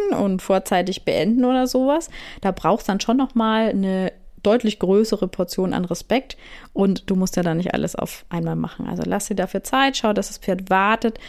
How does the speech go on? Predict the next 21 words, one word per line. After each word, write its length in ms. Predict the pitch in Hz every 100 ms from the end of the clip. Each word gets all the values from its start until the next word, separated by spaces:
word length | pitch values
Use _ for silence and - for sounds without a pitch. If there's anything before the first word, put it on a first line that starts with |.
| - -
dass 160 | - 185
es 140 | 185
entspannt 540 | - 175 - 190 220 226
ist 600 | - 196 202 - - -
und, 560 | 185 170 170 165 - -
ähm, 380 | 165 160 156 160 - - - -
ja, 120 | - - - - - 185
muss 260 | 180 -
da 100 | 170
nicht 260 | 170 - - -
bis 160 | 202 -
aufs 320 | 170 - - - - -
Blut 260 | 214 226 214 175
rauskitzeln, 640 | 180 - - 196 190 180
was 160 | 170 -
alles 360 | 170 170 170
noch 140 | 175 -
so 100 | - -
geht. 240 | 170 - - - - - - -
Und 160 | 220
gerade 320 | 226 220 262